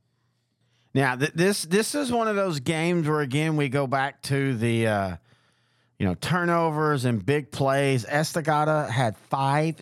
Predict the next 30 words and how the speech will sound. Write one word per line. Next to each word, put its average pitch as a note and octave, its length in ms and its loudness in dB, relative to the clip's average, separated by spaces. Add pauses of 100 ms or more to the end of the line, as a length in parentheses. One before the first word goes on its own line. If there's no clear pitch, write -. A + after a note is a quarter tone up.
(120)
touchdown D#3+ 580 -2
drives. E3+ 600 -2 (540)
First G3+ 240 0
off, D3 160 0
five G#3+ 320 0
touchdown F#3+ 400 0
drives D#3+ 320 2
in, D3 140 2
in C#3+ 180 0
a C#3 60 2
game, C3+ 340 2
even C#3+ 240 2
in C#3+ 120 2
today's C#3 380 0
era, A#2+ 200 2
is G#2+ 80 0
a A2+ 40 2
lot. A2 440 0 (440)
But C#3 280 0 (100)
of E3 280 0
the, F3 200 -2
those E3+ 240 0
five G3 500 0
alone D#3+ 640 2 (240)
were B2+ 140 2
three D#3 300 0
plays C#3+ 340 0
or B2 80 0
fewer. G2+ 480 0 (680)
Big, F3 480 -2